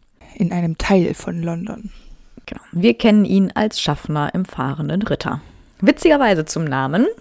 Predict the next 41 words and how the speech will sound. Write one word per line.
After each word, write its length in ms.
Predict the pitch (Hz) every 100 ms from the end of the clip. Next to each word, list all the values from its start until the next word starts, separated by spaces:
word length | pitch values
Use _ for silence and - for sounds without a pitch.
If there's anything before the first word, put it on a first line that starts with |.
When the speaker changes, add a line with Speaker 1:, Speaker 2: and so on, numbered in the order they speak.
| _ _ _ -
Speaker 2:
Stanley, 680 | - 220 339 302 160 196 320 -
so 200 | - 208
heißt 360 | 202 262 - -
nämlich 420 | 156 160 196 262 190
J 220 | 214 254
Ks 320 | - 226 233
Großvater 680 | - 202 202 - - 175 220 - _ _ - - - -
und 280 | - 240 - -
ihr 280 | 226 240
anderer 340 | 262 370 220 143
Großvater 680 | - - - - 131 170 294 - _ _ -
heißt 420 | 170 226 - - -
Ernie, 500 | 277 320 277 160 165 185 _
so 180 | 208 185
wie 60 |
der 120 | 262
Speaker 1:
Ah. 120 | 277 370 453
Speaker 2:
Fahrer 160 | 381 185
des 180 | 180 -
Fahrenden 400 | - 269 285 269
Ritters. 460 | 269 - 180 190 -
Und 140 | 208
Speaker 1:
Ja. 40 | 202
Speaker 2:
das 120 | -
finde 160 | 226
ich 80 | 226
irgendwie 160 | 214 214
eine 120 | 202
ganz 220 | 196 196
schöne 300 | - 190 165
Widmung 320 | 220 - 285 359
in 140 | 269 254
den 120 | 254
Büchern, 320 | 254 262 320 370 330
die 100 | 240
sie 160 | 233 226
da 160 | 220
irgendwie 200 | - 214 208
nochmal 280 | 214 214 208
eingebracht 500 | 208 214 208 - -
hat. 220 | 208